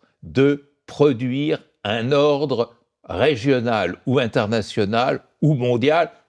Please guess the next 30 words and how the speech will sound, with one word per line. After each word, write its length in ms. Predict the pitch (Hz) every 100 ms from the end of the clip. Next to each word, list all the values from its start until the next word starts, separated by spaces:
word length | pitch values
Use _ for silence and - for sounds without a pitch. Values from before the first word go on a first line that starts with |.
| _
plus 380 | - 160 208 214
favorable 880 | - 156 131 131 110 123 143 151 175 - _ _
à 380 | 131 151 143 _ -
celui 760 | - - 127 117 120 160 - _
qui 200 | - 120
en 160 | 110
était 440 | 113 101 131 143 - _ _ _
paré. 400 | 143 123 131 95 _ _ _ _ _ 165
Or, 300 | 180 - _
que 160 | 151
constate-t-on ? 1400 | 147 - 127 123 - - 131 131 - 98 - - 107 82 _ _ _ _ -
C'est 240 | - 139
que 300 | 143 131 123
depuis 360 | 139 123 123 190
la 120 | 147
fin 200 | 117 117
de 80 | 104
la 120 | 85
guerre 200 | 90 87
froide, 460 | - 92 90 131 160 - _ _
l'usage 600 | 110 143 123 147 110 85
de 80 | 107
la 160 | 104 101
puissance 920 | - 95 - 113 131 151 233 - _ _ _ _
est 160 | 135 120
de 120 | 123
plus 300 | 113 135 104
en 140 | 117 98
plus 320 | - 107 87
ravageur, 920 | - 78 107 110 110 98 113 131 151